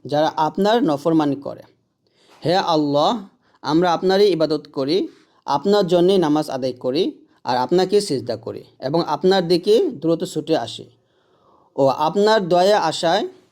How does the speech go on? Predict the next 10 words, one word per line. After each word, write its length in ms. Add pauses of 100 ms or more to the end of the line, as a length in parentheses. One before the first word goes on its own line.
(460)
আপনার 560
দয়ার 580
আশা 380
করি 260
এবং 500
আপনার 540 (260)
আযাবকে 500
আমরা 320
ভয় 320
করি, 260